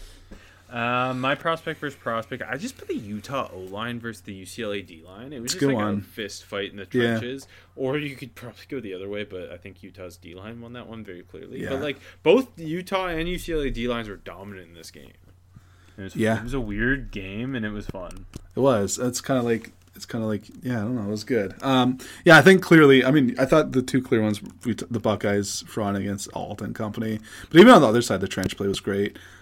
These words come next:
Speaker 2: Um, but no, I'm gonna go, I'm gonna go with the Clemson D Bs and the Florida State receivers. We talked Wiggins, we talked, um, Coleman.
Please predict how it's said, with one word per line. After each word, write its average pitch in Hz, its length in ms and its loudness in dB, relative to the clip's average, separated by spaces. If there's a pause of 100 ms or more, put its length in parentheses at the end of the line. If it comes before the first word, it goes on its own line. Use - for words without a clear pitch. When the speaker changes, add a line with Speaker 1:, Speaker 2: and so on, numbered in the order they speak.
(140)
Speaker 2:
Um, 101 400 0
but 175 200 12
no, 165 60 12
I'm 147 100 12
gonna 175 140 8
go, 135 180 10
I'm 123 80 2
gonna 135 160 4
go 127 80 6
with 98 100 -2
the 110 80 -10
Clemson 101 320 -2
D 95 160 0
Bs 98 180 0
and 98 80 -4
the 95 80 -4
Florida 101 240 -6
State 98 200 -4
receivers. 98 400 -4
We 117 80 0
talked 123 340 -2
Wiggins, 107 440 0 (420)
we 117 100 2
talked, 120 400 2
um, 104 720 0
Coleman. 107 540 0